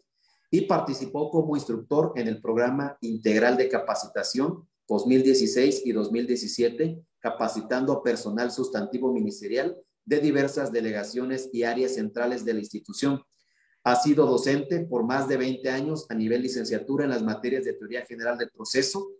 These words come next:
Derecho Procesal Penal, Derecho Penal, Derecho Constitucional y Derechos Humanos. Es profesor por concurso de oposición abierta de la materia Teoría General del Proceso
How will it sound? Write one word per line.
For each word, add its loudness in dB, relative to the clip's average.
Derecho 8
Procesal 4
Penal, 4
Derecho 0
Penal, -2
Derecho 0
Constitucional 0
y 0
Derechos 0
Humanos. -4
Es 4
profesor 2
por 2
concurso 0
de 0
oposición -2
abierta -2
de -2
la -4
materia -4
Teoría 0
General 0
del -2
Proceso -6